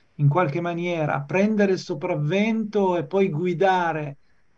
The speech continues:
eh, l'umanità a una evoluzione, eh, beh, dovrebbero però chiedersi perché, eh, questa guerra stia continuando, perché,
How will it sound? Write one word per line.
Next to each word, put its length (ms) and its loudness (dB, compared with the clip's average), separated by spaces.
eh, 680 -8
l'umanità 760 0
a 100 -6
una 300 -2
evoluzione, 1120 -4
eh, 540 -16
beh, 280 -2
dovrebbero 500 2
però 200 0
chiedersi 600 0
perché, 520 -4
eh, 420 -10
questa 280 -6
guerra 300 -2
stia 180 -4
continuando, 800 -2
perché, 580 -6